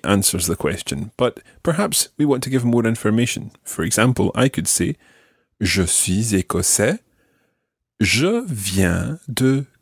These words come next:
Glasgow." Je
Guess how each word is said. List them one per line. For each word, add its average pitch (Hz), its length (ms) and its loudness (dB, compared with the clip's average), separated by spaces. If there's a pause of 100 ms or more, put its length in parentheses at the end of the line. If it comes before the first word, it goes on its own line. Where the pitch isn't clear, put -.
(100)
Glasgow." 131 640 2 (3500)
Je 110 280 4